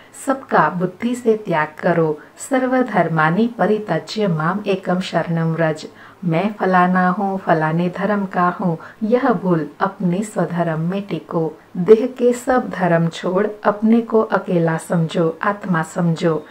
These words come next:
इस दुनिया की हर एक चीज से त्याग दिलाते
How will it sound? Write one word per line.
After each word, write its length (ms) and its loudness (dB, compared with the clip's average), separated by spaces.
इस 240 0
दुनिया 400 2
की 160 0
हर 280 0
एक 340 -2
चीज 220 0
से 280 -4
त्याग 340 2
दिलाते 580 -2